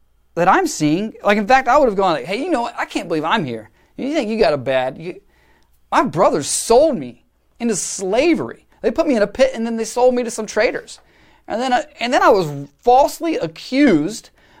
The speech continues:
My character is being judged, and wrongly so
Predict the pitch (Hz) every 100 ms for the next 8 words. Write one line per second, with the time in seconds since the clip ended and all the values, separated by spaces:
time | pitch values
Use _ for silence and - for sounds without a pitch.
0 | - 160 208 220 220 - 262 294 254 233
1 | - 175 196 226 _ _ _ _ 190 196
2 | 160 233 233 220 190 - _ _ _ _
3 | 165 127 131 196 226 262 233 - - 185
4 | 151 143 196 240 254 190 185 - 147 147
5 | 233